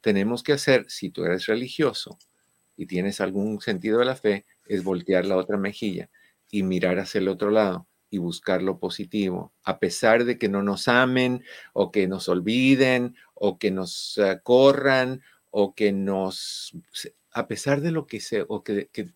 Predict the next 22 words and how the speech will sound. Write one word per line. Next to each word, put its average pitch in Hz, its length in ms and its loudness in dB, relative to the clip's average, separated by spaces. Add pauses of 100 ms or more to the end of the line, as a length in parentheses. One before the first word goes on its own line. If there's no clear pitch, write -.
(120)
que 110 100 -2
tengamos 113 400 -2
la 135 80 0
enfermedad 107 420 -2
que - 120 -8
tengamos, 107 480 -4 (300)
vivimos 117 580 -2
el 139 100 0
momento. 101 680 -6 (460)
Y, 110 400 -4
y 117 160 -6
yo 139 200 2
pienso 135 420 -2
que 117 120 -4
yo 110 140 0
no 117 140 -4
necesito 107 500 -6
añadirle 101 720 -2
a 95 100 -6
m-, 92 220 -4 (240)
mis 110 360 -2
cosas. - 580 -2